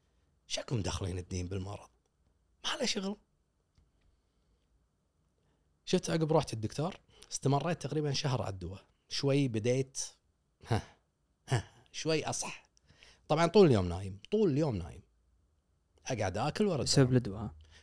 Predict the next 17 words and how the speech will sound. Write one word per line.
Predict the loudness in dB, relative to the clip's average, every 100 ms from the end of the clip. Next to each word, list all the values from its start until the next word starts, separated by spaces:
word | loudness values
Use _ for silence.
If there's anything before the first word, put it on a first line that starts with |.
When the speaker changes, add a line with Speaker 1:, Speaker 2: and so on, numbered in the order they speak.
| -2
Speaker 1:
ما | 2
له | 4
شغل | 4 2
الدواء. | -2 -6 -10 -12 -20 -2
انت، | 0 0
انت | -2 -4 -6 -4
خلاص | -2 -2 -2
مخك. | -4 -6 -12 -18 _ _ _ _ _ 0
الدواء | 8 8 8
انا | 4 4 2 2
ظليت | 2 2 2
اخذه | 2 4
ل-، | 2 2 0 0
لقبل | -2 -2 -2 -4
تقريبًا | -6 -6 -6
ستة | -6 -10 -12
اشهر. | -12 -14